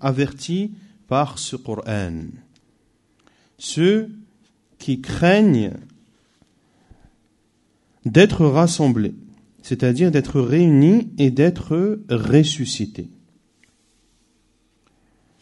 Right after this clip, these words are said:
ليس لهم من دونه ولي ولا شفيع في موضع نصب على الحال، أي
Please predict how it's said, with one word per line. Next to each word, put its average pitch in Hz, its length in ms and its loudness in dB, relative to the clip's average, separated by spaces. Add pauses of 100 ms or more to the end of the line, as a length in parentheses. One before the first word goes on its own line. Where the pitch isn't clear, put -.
(380)
ليس 185 340 6
لهم 185 440 6
من 143 200 6
دونه 151 600 4
ولي 147 520 2
ولا 165 520 2
شفيع 117 840 0 (180)
في 127 220 -2
موضع 139 480 2
نصب 151 500 -2
على 127 220 -6
الحال، 113 500 -6
أي 180 420 -4